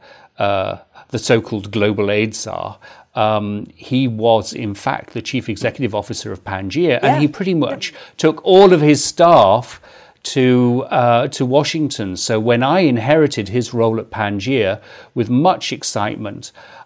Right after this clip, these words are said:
Speaker 1: um, I found I had a desk, some papers, and not very much else, and it was,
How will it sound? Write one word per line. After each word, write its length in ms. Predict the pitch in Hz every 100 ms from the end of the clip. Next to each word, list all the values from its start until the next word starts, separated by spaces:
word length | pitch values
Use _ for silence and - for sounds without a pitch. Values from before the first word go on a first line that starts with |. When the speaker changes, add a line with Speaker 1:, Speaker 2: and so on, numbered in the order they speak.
| -
Speaker 1:
um, 520 | 117 113 113 113 117 -
I 160 | 127
found 360 | 123 135 147 139
I 100 | 120
had 260 | 110 127
a 60 | 117
desk, 440 | 98 127 117 -
some 260 | - - 110
papers, 560 | 107 127 143 107 98 -
and 140 | 117
not 160 | 143 -
very 200 | 131 127
much 300 | 123 - -
else, 400 | 123 92 - -
and 160 | 104
it 100 | 120
was, 240 | 123 113